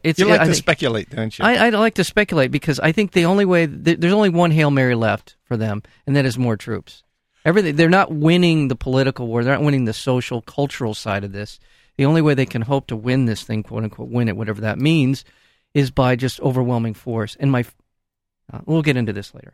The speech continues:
Speaker 1: some other time. Let's move on. 'Cause I'm
Speaker 2: You're
Speaker 1: done s-,
Speaker 2: speculating.
Speaker 1: I'm done speculating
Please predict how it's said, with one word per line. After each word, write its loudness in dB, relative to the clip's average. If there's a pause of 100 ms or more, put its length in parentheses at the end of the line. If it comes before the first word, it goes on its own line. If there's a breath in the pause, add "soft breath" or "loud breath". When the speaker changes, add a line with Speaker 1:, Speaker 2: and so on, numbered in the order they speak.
(120)
Speaker 1:
some -6
other -4
time. -14 (180)
Let's -2
move 0
on. -8 (1600)
'Cause 2
I'm 8
Speaker 2:
You're 6
Speaker 1:
done 8
s-, 6
Speaker 2:
speculating. 4
Speaker 1:
I'm 6
done 4
speculating -2